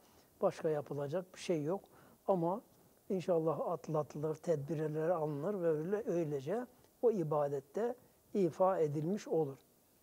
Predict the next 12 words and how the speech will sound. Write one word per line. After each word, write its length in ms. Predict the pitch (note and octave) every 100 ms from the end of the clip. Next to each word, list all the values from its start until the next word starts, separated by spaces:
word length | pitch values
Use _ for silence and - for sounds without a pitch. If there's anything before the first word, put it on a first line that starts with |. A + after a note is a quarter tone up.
| _ _ _ _ _ -
Dünyanın 480 | F#3 F3 E3+ D#3 D#3
her 280 | D3 G3+ C#4+
yerinden 680 | A#3+ D#3+ D3 C#3+ C3+ C3+ - _ _ _ _ _ - - - - -
inanmış 560 | F3+ F3 E3+ E3+ -
insanlar 600 | D#3+ C#3+ D#3+ C#3+ C#3 E3 - _ _ _ - - _ -
aynı 340 | F#3+ F#3 D#3+
kıyafetle, 920 | D3 E3+ D#3 C#3+ - C#3+ - C#3+ C#3 G3+ -
aynı 320 | E3 E3+ D#3+
şekilde, 680 | - E3 - D3+ C#3+ D3 D#3 - _ _ - - _ _
aynı 440 | F#3 G#3 A3+ G3+
tevazu 800 | E3+ - D#3+ E3 D#3 D#3 C#3+ F3+
ile 420 | D#3 C#3 D#3+ G#3+